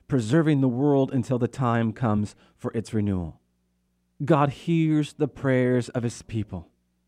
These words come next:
Our prayers are precious to him. Is this not what we talked about over the past few days in relationship to prayer?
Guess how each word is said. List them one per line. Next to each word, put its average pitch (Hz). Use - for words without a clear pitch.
Our 147
prayers 151
are 139
precious -
to 123
him. 95
Is 135
this 139
not 127
what 123
we 127
talked 131
about 117
over 120
the 113
past 127
few 117
days 117
in 123
relationship 117
to 110
prayer? 87